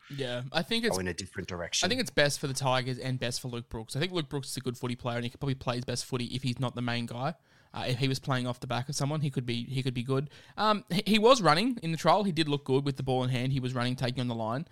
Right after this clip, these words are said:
Speaker 1: but it didn't really amount to anything. That's the problem. Like, you can, you can bend the line all you want, but if it's not creating any, any chances, then, then what's the point? With, with Adam Doueihi, I've got him as a trap because I just think he goes and plays centre. Madge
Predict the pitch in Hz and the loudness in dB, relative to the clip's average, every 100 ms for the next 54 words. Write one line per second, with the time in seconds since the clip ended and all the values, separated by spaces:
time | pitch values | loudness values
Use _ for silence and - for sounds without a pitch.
0 | - - _ _ _ _ 135 143 135 143 | -16 -20 _ _ _ _ 2 2 2 2
1 | 170 135 147 131 117 110 - 131 127 123 | 0 0 2 4 2 -2 -4 -4 -2 -2
2 | 131 180 - 185 123 107 113 123 143 135 | 0 0 0 2 0 0 -4 -2 0 2
3 | 131 131 - - 143 143 135 170 180 160 | 2 0 -8 -6 0 4 6 4 4 4
4 | 139 127 120 120 131 131 139 - - 190 | 4 2 0 -2 -4 -2 -2 0 0 2
5 | 160 131 - - 127 127 - 123 135 123 | 0 0 -2 -4 -4 -2 -2 -2 -2 -4
6 | 120 120 - 127 123 131 - 127 127 139 | -6 -8 -6 -2 0 -2 -4 -6 -4 -4
7 | 202 - - - - - - - - 185 | -6 -12 -20 -20 -20 -20 -20 -14 2 2
8 | 214 - - 175 226 175 170 147 143 131 | 2 -4 0 2 4 6 6 6 6 8
9 | 147 185 175 185 160 120 117 139 - - | 6 4 2 2 0 0 0 0 -2 -14
10 | - 139 - 127 131 - _ _ _ _ | -6 -4 0 0 -2 -8 _ _ _ _
11 | _ _ _ _ 127 127 135 135 123 117 | _ _ _ _ 0 2 2 2 0 2
12 | 113 120 117 117 120 117 131 156 135 117 | 2 0 0 0 0 0 -2 -2 -2 0
13 | 117 - | 0 0